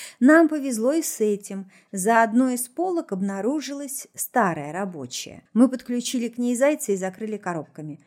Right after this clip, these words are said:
Шпиону, правда, придётся говорить погромче, чтобы мы теперь всё услышали. Но тут уж что поделаешь. Закончив миссию, выглянули из склада и одновременно подались назад от голоса в коридоре.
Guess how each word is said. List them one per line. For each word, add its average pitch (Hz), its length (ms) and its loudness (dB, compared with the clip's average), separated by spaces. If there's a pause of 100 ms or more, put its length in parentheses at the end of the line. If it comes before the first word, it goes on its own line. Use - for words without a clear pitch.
(200)
Шпиону, 262 560 -2
правда, 220 400 -2
придётся 214 500 -8
говорить 220 440 -4
погромче, 233 680 0
чтобы 185 360 -8
мы 220 160 -2
теперь 180 360 -8
всё 202 260 -6
услышали. 208 760 -6 (460)
Но 262 220 6
тут 254 260 -4
уж 254 100 -8
что 220 240 -6
поделаешь. 170 800 -8 (180)
Закончив 247 640 0
миссию, 311 480 -4
выглянули 254 500 2
из 202 120 2
склада 277 420 -2
и 202 40 0
одновременно 233 680 -2
подались 196 500 -4
назад 196 480 -4
от 190 260 -4
голоса 240 460 -2
в - 80 -20
коридоре. 196 680 -6